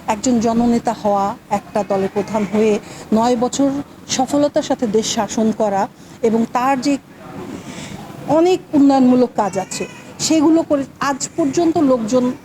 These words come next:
এরশাদ স্যারের কথা স্মরণ করে। কেন? তার কর্মের কারণে। তো এরশাদ স্যার যেই জায়গাতে রেখে গেছেন দলটা, জি এম কাদেরের উচিত ছিল তার চেয়ে আরও উচ্চ অবস্থানে নিয়ে যাওয়া।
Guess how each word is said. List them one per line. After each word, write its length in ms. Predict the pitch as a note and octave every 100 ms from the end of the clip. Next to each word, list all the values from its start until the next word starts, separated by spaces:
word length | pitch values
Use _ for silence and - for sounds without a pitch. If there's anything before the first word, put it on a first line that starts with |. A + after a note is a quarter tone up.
| - -
এরশাদ 360 | A3+ - A#3+
স্যারের 260 | - A#3+ A#3
কথা 180 | - B3+
স্মরণ 340 | - A#3 A3
করে। 220 | G3+ F#3 F#3+
কেন? 200 | B3+ D#4
তার 140 | C#4 C4
কর্মের 280 | A3 G3+ G3 F#3+
কারণে। 260 | F3+ F3+ - - - - -
তো 240 | - -
এরশাদ 320 | D4 - F4+
স্যার 260 | - G4 E4+
যেই 300 | D#4+ D4+ D4+
জায়গাতে 560 | D4 C4 B3+ C#4 D#4 D4
রেখে 280 | C4 B3+ D4
গেছেন 380 | C4 A#3+ C4 A3+
দলটা, 440 | G#3+ G3 G3 A3 - - - - -
জি 140 | A3
এম 140 | D#4+ F4
কাদেরের 360 | F4 E4+ E4+
উচিত 300 | C#4+ C4 D4+ -
ছিল 320 | - D#4 F#4 A#4+ - - - -
তার 220 | C#4+ C#4 C#4 -
চেয়ে 180 | E4
আরও 220 | F4 A3+ B3+
উচ্চ 360 | B3 G#3 -
অবস্থানে 500 | A#3 G3+ G3+ B3+ A3+
নিয়ে 260 | A3+ C#4+ D4+
যাওয়া। 280 | A3+ F3